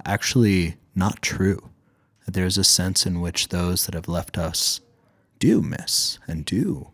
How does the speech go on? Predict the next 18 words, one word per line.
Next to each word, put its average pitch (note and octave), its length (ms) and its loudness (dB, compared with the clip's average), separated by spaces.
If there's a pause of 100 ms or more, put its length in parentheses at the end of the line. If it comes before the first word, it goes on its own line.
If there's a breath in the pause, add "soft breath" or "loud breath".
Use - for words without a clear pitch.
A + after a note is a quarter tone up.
(160)
care D#2+ 440 -8
and F2 200 -8
do, G#2 320 4 (460 loud breath)
like, F2+ 120 -6
especially G2 440 0
from F#2+ 140 0
the F2+ 60 0
book F2 160 -2
of - 60 -4
Revelation, F2+ 540 -2
they, E2+ 180 -4 (480 soft breath)
they F2+ 80 -6
care - 240 4
about D2+ 200 0
what's - 180 -4
taking - 320 -8
place - 300 -4
on, - 180 -8